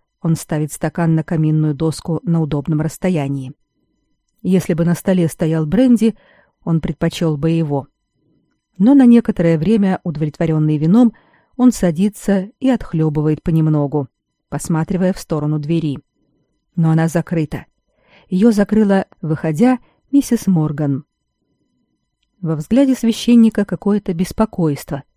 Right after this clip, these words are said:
как будто ему не терпится, чтобы дверь открылась, и кто-то вошёл. Так оно и есть, хотя поджидает он не миссис Морган, а её дочь. До того, как надеть сутану, Грегори Роже был падок на женщин.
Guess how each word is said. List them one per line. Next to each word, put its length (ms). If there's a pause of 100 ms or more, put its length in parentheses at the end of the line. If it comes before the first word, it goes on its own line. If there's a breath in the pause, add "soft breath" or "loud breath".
(340 soft breath)
как 180
будто 240
ему 160
не 140
терпится, 640 (200)
чтобы 360
дверь 240
открылась, 680 (200)
и 80
кто-то 340
вошёл. 480 (960)
Так 240
оно 220
и 80
есть, 480 (580 soft breath)
хотя 340
поджидает 680
он 240
не 220
миссис 420
Морган, 540 (180)
а 140
её 260
дочь. 480 (880)
До 160
того, 300
как 160
надеть 360
сутану, 600
Грегори 420
Роже 320
был 220
падок 380
на 120
женщин. 540